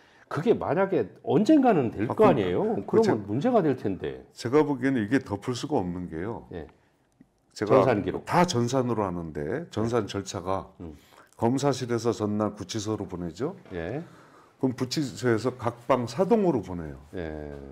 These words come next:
Speaker 2: 그 전날
Speaker 1: 예.
Speaker 2: 통보를 하게 돼
Speaker 1: 예,
Speaker 2: 있어요.
Speaker 1: 예, 예, 예.
Speaker 2: 그리고 출정 당일날은 또 아침부터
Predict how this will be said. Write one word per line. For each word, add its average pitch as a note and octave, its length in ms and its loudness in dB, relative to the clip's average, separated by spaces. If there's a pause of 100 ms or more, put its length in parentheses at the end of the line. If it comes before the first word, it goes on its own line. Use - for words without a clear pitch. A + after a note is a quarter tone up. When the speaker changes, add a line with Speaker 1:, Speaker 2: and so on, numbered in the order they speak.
(600)
Speaker 2:
그 G2 80 -8
전날 F#2+ 540 -4
Speaker 1:
예. G#2 60 -2
Speaker 2:
통보를 F3+ 380 4
하게 B2 200 -2
돼 F2 100 -4
Speaker 1:
예, - 20 -2
Speaker 2:
있어요. E2+ 300 -2
Speaker 1:
예, D2+ 40 -4
예, D2 280 -10
예. C3+ 100 -12 (100)
Speaker 2:
그리고 D3+ 460 2
출정 F3+ 400 0
당일날은 B2+ 960 2
또 B2+ 140 4
아침부터 C#3+ 760 2